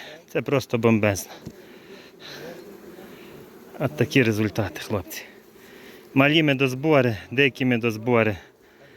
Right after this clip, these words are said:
Це мед поліфлорний. А.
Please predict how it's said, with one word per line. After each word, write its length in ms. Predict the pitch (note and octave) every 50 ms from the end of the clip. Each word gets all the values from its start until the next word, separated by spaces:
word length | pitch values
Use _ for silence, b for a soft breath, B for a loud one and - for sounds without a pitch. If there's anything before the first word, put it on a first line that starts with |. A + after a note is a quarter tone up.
| b b b b D#3+ - - C#3+ - - D#3+ F#3 F#3+ - - - - - - - - - - - - - - - - -
Це 140 | - G#3+ E3+
мед 380 | C#3 C3 A#2+ G#2+ - - - -
поліфлорний. 760 | B2+ A#2+ A#2+ - - G3 F#3 E3 D3+ D3 C#3+ C#3 B2+ G#2 - - _ _ _ _ _ _ _ _ _ _ _ _ _ _ _ _ _ _ B B B B B B B B - - - - - - - - - - - - -
А. 180 | E3+ E3 C#3